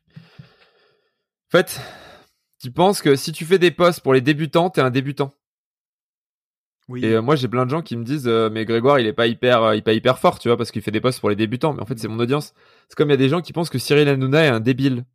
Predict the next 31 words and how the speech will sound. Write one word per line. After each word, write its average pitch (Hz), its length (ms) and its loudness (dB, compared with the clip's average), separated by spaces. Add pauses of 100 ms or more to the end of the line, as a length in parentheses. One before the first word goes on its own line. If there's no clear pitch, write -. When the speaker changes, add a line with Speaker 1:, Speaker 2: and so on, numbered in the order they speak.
(480)
Speaker 2:
Oui, 135 260 -12 (120)
mais 113 80 -18
Speaker 1:
Mais, 120 80 -10
Speaker 2:
oui. 123 100 -14 (160)
Speaker 1:
mais 110 80 -2
Cyril 139 260 2
Hanouna, 139 240 2
c'est 123 160 -6
pas 143 160 2
un 143 60 2
débile, 147 280 -2
en 139 60 0
fait. - 320 -6
Speaker 2:
Mm. 107 40 -20 (120)
Speaker 1:
C'est - 140 -2
un 120 100 0
homme 123 160 0
de 120 80 0
pouvoir, 151 420 2
en 117 60 -2
fait. 110 320 -4 (180)
Speaker 2:
Mm. 113 60 -20 (180)
Speaker 1:
Je, 110 180 -4
je, 120 140 0
les 110 240 2
gens 151 120 0
se 156 120 -4
rendent 110 220 -2
pas 139 120 2
compte. - 440 -10
Speaker 2:
Mm. 110 120 -20